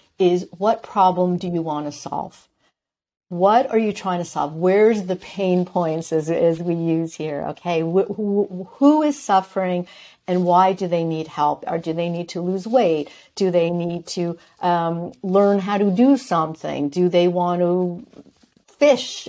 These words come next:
<laughs> and they need ideas on, you know, how to be a better fisherman? Who are you serving and why are you serving them? And then the, the next step is actually to start to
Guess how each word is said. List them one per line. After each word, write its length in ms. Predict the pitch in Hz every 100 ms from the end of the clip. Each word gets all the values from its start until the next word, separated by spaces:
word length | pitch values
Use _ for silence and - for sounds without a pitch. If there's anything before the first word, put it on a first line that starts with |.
| 247
<laughs> 100 | -
and 200 | 240 208
they 100 | 196
need 320 | 208 220 220 - 320 -
ideas 680 | - 214 254 254 233 208 185
on, 280 | 190 185
you 80 | 196
know, 100 | 190
how 260 | 180 220 214
to 120 | 214
be 160 | 208 202
a 60 |
better 260 | 185 190 185
fisherman? 840 | - 233 - 202 170 151 - - - - _ -
Who 300 | 285 302 294
are 100 | 226
you 180 | 214 208
serving 680 | - 190 175 170 165 165 - _ _
and 180 | 180 175
why 280 | 165 165 170
are 60 |
you 180 | 165 160
serving 500 | 160 - 160 160 156
them? 300 | 147 135 127 - - - _ -
And 360 | 208 208 208 208
then 580 | 190 233 269 294 320 - 196
the, 340 | 208 214 214
the 140 | 208 202
next 320 | 208 254 -
step 360 | - 196 180 -
is 180 | 180 -
actually 440 | 196 247 - 240 220
to 120 | 196
start 760 | - - 208 202 214 226 - -
to 400 | - 202 190